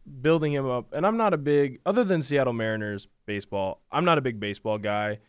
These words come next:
I love my home team, but that's it. So when I go out and I read, "Shohei Ohtani is the next Babe Ruth. Is he the greatest player to ever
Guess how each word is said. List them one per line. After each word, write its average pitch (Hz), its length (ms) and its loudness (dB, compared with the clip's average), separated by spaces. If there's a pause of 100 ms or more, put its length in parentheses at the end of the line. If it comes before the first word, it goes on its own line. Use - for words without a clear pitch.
(400)
I 117 60 -8
love 139 200 0
my 135 140 0
home 123 240 -4
team, 110 220 -10
but 117 100 -6
that's 147 240 0
it. - 220 -6 (260)
So - 140 -8
when 185 140 2
I 233 180 0
go 170 200 8
out 160 180 8
and 143 100 2
I 139 100 2
read, 131 560 0 (420)
"Shohei 107 380 -2
Ohtani 98 560 -4
is 92 140 -14
the 98 160 -8
next 110 480 -4 (340)
Babe 127 320 0
Ruth. 160 480 4 (140)
Is 208 260 2
he 190 120 2
the 139 220 0
greatest 131 600 -4
player 127 260 -2
to 143 180 -4
ever 151 320 -2